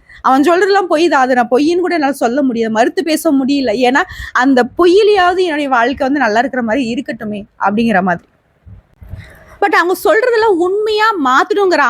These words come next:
ஆசை நமக்கு இருக்கு. எப்பயாச்சும் வாய்ப்பு அமையுமான்னு நம்ம யோசிக்கிறோம். கடினமா உழைக்கிறோம், நாயா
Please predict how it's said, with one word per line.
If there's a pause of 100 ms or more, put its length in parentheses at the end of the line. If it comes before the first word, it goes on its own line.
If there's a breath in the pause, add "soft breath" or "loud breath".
ஆசை
நமக்கு
இருக்கு. (720)
எப்பயாச்சும்
வாய்ப்பு
அமையுமான்னு
நம்ம
யோசிக்கிறோம். (280)
கடினமா
உழைக்கிறோம், (300)
நாயா